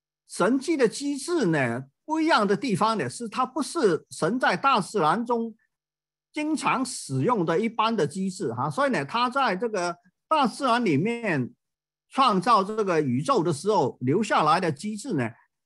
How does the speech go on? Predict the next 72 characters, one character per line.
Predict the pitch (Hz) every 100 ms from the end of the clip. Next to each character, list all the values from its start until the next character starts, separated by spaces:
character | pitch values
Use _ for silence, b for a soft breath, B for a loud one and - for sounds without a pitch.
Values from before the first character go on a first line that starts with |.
| -
呃， | 151 143
放 | 269 269
下 | 214 196
来 | 185
的 | 165
机 | 160 214
制 | 196 226
呢， | 139 117
它 | 127 220
可 | 214
以 | 214
不 | 151 254
用 | 247 254 151
的 | 123
啊， | 135
它 | 202
可 | 202
以 | 214
超 | 175 - 240
过 | 240 214
这 | 175
个 | 190 147
来 | 123
用 | 226 190
的。 | 113 - _ _
那 | 277
这 | 269 294
个 | 233
是 | - 254
很， | 175 151 214 208 b _ _
呃， | - 151
很， | 151 131 135 127
呃， | 127 135 135 131 135 127 - _ _
呃， | 131 117 127
很 | 147 135 143
可 | 220
以 | 254
理 | 160 233
解 | - 123
的 |
事 | 151 208
情 | 156
嘛。 | 175 107 _ _ -
就 | 330
好 | 277
像 | 220 285
呢， | 190
你 | 165 160
说 | 208 277
呢， | 180 131 _ _ -
以 | 175
前 | 165 233 294
我 | 156
们 | 175 233
不 | 269
知 | -
道 | 262 196
crispr， | - 320 - 220 131
我 | 131
们 | 175 233 139
以 |
前 | 139 202
不 | 214
知 | 233
道 | 233
克 | 202 247 220
隆， | 160 208
你 | 202
说 | 285 294
呢， | 170
这 | 190
个 | 220 185